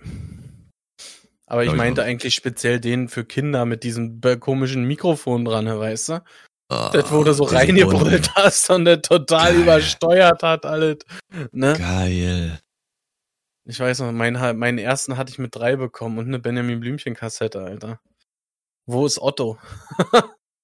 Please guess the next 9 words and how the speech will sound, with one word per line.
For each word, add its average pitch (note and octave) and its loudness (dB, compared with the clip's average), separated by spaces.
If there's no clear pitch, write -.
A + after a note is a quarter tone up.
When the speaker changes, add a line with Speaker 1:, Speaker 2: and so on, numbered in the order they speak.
Speaker 2:
<laughs> A2+ -2
Kassetten, D#2+ -4
immer F2 0
drei D#2+ -2
Fragezeichen, D#2+ -2
eigene E2+ -2
Geschichten - -4
dazu - -4
geschrieben. D#2+ -2